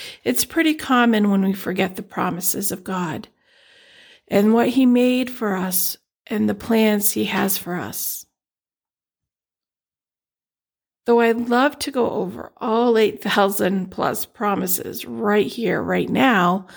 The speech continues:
I'll start small and leave you today with just a few combinations. Then in another podcast, I'll break down in more detail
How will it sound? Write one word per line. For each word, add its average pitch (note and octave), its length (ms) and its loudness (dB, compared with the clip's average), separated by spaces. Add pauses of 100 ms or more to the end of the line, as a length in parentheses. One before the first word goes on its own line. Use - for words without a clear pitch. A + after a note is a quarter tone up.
(580)
I'll B3+ 220 2
start C#4 420 -2
small G3 600 2
and G3 260 2
leave G#3+ 220 2
you B3 100 0
today G3+ 500 0
with F#3 240 -2
just G3 300 -4
a F#3 60 -4
few B3 800 0 (1160)
combinations. G3 920 0
Then C#4 400 2
in D4+ 180 -2
another D4 400 4
podcast, A3 800 -4
I'll G#3+ 100 -2
break A3 380 -2
down G3 360 2
in G#3 120 2
more G3 200 4
detail F#3+ 720 -2